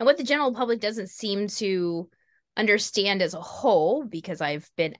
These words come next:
asked a million times if somebody's heard of me or if many of my books have been made in movies and I, all that kind of stuff,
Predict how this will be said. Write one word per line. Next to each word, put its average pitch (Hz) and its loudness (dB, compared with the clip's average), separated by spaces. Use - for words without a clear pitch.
asked 330 0
a 370 -4
million 466 6
times 196 2
if 240 2
somebody's 202 -2
heard 285 4
of 254 2
me 220 2
or 185 6
if 226 -2
many 214 -2
of 196 -4
my 170 -2
books 170 -6
have 175 -10
been 165 -10
made 160 -4
in 175 -2
movies 254 4
and 196 4
I, 185 2
all 208 4
that 190 2
kind 208 -4
of 185 -4
stuff, 175 -2